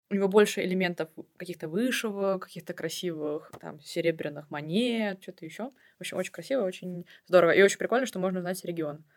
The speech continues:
откуда человек, просто узнать по вышивке на его костюме. Но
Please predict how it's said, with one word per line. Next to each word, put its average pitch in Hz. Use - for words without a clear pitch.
откуда 180
человек, 180
просто 247
узнать 202
по 190
вышивке 180
на 165
его 165
костюме. 160
Но 175